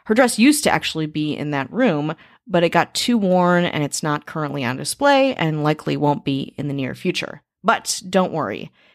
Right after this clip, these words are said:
If you go, you'll be able to view another different creepy period wedding dress. One of the items that is on display is the antique wedding dress worn by a woman named Elizabeth Bell, the daughter of another wealthy ironmaster from Bellwood.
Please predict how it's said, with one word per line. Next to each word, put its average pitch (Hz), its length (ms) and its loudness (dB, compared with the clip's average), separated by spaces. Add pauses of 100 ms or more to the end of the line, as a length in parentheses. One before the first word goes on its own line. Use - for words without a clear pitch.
(140)
If - 160 -6
you 294 80 0
go, 180 380 4
you'll 165 200 -4
be 170 120 -2
able 160 180 -4
to 165 140 -12
view 165 220 -4
another 170 560 -2 (280)
different 196 520 -2
creepy 185 400 -2
period 160 480 -2
wedding 143 320 2
dress. - 500 -8 (400)
One 214 140 4
of 302 80 2
the 277 140 4
items 226 360 6
that 160 220 2
is 330 180 4
on 320 160 6
display 156 600 4 (260)
is 165 100 -2
the 165 180 -8
antique 233 520 0
wedding 180 240 2
dress 165 420 0
worn 170 220 -2
by 160 100 0
a 151 80 2
woman 160 260 -2
named 151 240 -2
Elizabeth 147 460 -2
Bell, 147 580 0 (360)
the 180 80 -2
daughter 190 420 4
of 170 160 -2
another 175 320 0
wealthy 160 480 -2
ironmaster 180 720 0
from 165 180 -8
Bellwood. 170 480 2